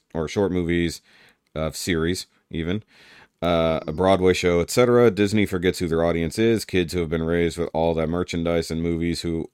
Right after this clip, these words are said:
are wondering where the real Ariel is. They are kids. They do not care about politically correct or woke. They want the magic of the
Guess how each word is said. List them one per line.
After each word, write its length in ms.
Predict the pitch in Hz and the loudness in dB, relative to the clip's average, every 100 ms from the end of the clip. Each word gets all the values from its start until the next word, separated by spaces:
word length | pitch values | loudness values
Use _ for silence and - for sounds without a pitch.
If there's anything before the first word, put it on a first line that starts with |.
| - | -4
are 200 | 85 80 | -2 -2
wondering 400 | 82 90 90 87 | -2 -2 0 0
where 120 | 82 | 0
the 200 | 82 80 - | -2 -4 -4
real 460 | 90 117 90 85 | 0 2 2 0
Ariel 400 | - 85 82 82 | 0 0 0 2
is. 300 | 113 85 - - - - - _ | 2 2 -2 -14 -20 -20 -20 _
They 160 | 78 | 0
are 120 | 82 80 | 0 0
kids. 340 | - 120 78 | 2 2 2
They 100 | 85 | -2
do 100 | 82 | -2
not 180 | 82 - | -2 -4
care 240 | - - | -2 0
about 240 | 143 87 - | 4 2 2
politically 400 | 85 73 82 78 | -2 -2 -4 -6
correct 420 | - 78 78 - | -4 -4 -4 -4
or 180 | 78 76 | -6 -4
woke. 520 | 76 80 101 85 69 - | -4 0 2 2 0 -2
They 180 | 82 | 0
want 320 | 85 82 82 78 | 0 0 -4 -4
the 60 | |
magic 360 | 80 80 80 82 | -4 -4 -4 -4
of 200 | 78 78 | -6 -6
the 120 | 82 | -10